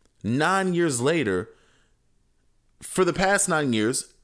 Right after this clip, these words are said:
the, the summer stories has been what? Well, free agents. 'Cause you're free. Free agents, you, you choose, you go where you want.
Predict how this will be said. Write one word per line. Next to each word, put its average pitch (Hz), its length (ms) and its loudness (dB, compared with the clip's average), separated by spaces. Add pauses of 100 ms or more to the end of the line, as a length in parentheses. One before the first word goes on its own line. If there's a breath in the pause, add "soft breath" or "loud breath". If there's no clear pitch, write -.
the, 117 260 0
the 127 120 -2
summer 180 340 0
stories 139 400 0
has 127 140 -2
been 117 200 -2
what? 113 300 -2 (400 soft breath)
Well, 90 80 -4
free 170 260 -4
agents. - 560 -6 (800)
'Cause 107 160 -6
you're 98 80 -8
free. - 580 -6
Free 180 360 -2
agents, 143 340 -4
you, 123 80 -6
you 110 220 -10
choose, 170 360 -4
you 131 60 -6
go 143 160 0
where 139 160 -2
you 123 100 0
want. 143 360 -4